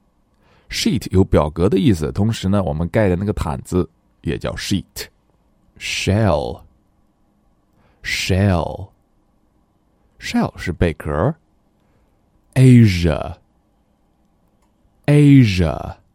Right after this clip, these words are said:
是亚洲。Garage, garage 是车库。Television,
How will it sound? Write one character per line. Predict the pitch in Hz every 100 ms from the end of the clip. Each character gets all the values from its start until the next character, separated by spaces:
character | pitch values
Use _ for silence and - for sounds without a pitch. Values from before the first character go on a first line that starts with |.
| _ _ _ _ _ _ _ _ _ _ _ _
是 | - - 87 78 _
亚 | - 151 - -
洲。 | 76 71 - _ _ _ _ _ _ _ - 104
Garage, | 107 101 120 117 78 69 73 69 - - _ _ _ _ _ _ _ _ _ _ _ _ 101
garage | 98 104 117 139 82 71 69 69 71 - _ _ _ _ _ _ _ _ _
是 | - - 76 58
车 | - - 135
库。 | - 202 - - _ _ _ _ _ _ - -
Television, | - 196 196 98 87 78 78 69 58 57